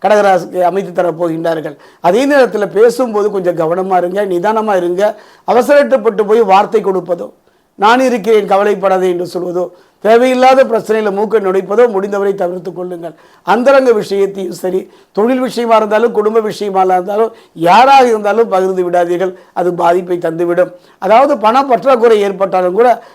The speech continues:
அதனை சமாளித்து விடுகின்ற சூழ்நிலையை சூரியன் தந்து விடுவார். என்னை பொறுத்த வரைக்கும் குருவும் சரியில்லாத ஒரு சூழ்நிலை தான். களத்தக்காரன் சுக்கிரனும் சரியில்லாத, ரெண்டு குருவும் சரியில்லாத ஒரு சூழ்நிலையில சூரியனும் புதனும் உங்களுக்கு குருவாக இருந்து உங்கள் வாழ்க்கையை நடத்தி செல்வார்கள்.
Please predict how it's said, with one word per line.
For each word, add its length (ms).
அதனை 300
சமாளித்து 500
விடுகின்ற 300
சூழ்நிலையை 580
சூரியன் 440
தந்து 240
விடுவார். 340
என்னை 260
பொறுத்த 380
வரைக்கும் 540
குருவும் 420
சரியில்லாத 600
ஒரு 160
சூழ்நிலை 480
தான். 240
களத்தக்காரன் 640
சுக்கிரனும் 520
சரியில்லாத, 520
ரெண்டு 340
குருவும் 420
சரியில்லாத 720
ஒரு 220
சூழ்நிலையில 560
சூரியனும் 640
புதனும் 380
உங்களுக்கு 360
குருவாக 440
இருந்து 240
உங்கள் 140
வாழ்க்கையை 460
நடத்தி 200
செல்வார்கள். 500